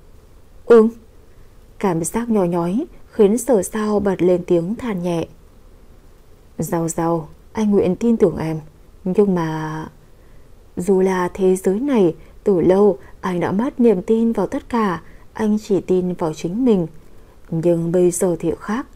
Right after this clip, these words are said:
nếu người đó là cô, anh sẽ nguyện tin tưởng. Anh đẩy nhẹ Sở Giao ra, bắt cô phải đối mặt với anh. Sở Giao mở to đôi mắt long lanh, mang vẻ ủy khuất,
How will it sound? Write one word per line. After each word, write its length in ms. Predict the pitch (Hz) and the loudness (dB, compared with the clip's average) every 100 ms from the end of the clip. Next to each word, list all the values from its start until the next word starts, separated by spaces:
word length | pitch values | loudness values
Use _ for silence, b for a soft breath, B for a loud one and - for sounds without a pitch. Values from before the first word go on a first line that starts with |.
| b b - | b b -4
nếu 260 | 196 185 240 | 0 2 4
người 180 | 294 | 4
đó 200 | 208 180 | 4 2
là 220 | 247 254 175 | -2 -4 -4
cô, 300 | - 208 190 b b - | -2 0 0 b b -10
anh 280 | 180 170 | -6 -6
sẽ 200 | 170 - | -4 -2
nguyện 280 | 226 208 165 165 | 0 0 0 -4
tin 220 | 170 160 | -6 -2
tưởng. 300 | 190 170 156 - - - - - - - - - - - - - - | 0 0 -2 -14 -20 -20 -20 -20 -20 -20 -20 -20 -20 -20 -20 -20 -12
Anh 280 | 175 170 170 | -8 -6 0
đẩy 160 | 180 | 0
nhẹ 300 | 165 180 160 | 0 -2 -2
Sở 300 | 175 240 190 | -2 0 0
Giao 260 | 156 208 190 | 0 -4 -6
ra, 400 | - 196 196 175 b b | -4 -2 -2 -6 b b
bắt 220 | - 247 - | -8 -8 0
cô 240 | 208 190 190 | 2 4 2
phải 100 | 180 | 0
đối 180 | 180 214 | 0 0
mặt 200 | 269 214 - | -2 -4 -4
với 100 | 190 | -2
anh. 220 | 180 165 b b - | -2 -6 b b -20
Sở 300 | - 240 185 | -2 0 0
Giao 340 | - 240 226 | -2 -2 0
mở 260 | 220 190 143 | 0 0 0
to 140 | 180 175 | -4 -2
đôi 160 | 175 | -2
mắt 300 | 170 233 - | -2 -6 -2
long 220 | 226 190 | 0 0
lanh, 300 | 175 180 180 156 B B - | -2 -2 -4 -6 B B -8
mang 260 | 180 170 165 | -6 -4 -2
vẻ 180 | 180 | -2
ủy 260 | 156 185 180 - | -2 0 -2 -2
khuất, 180 | - 269 | -6 -6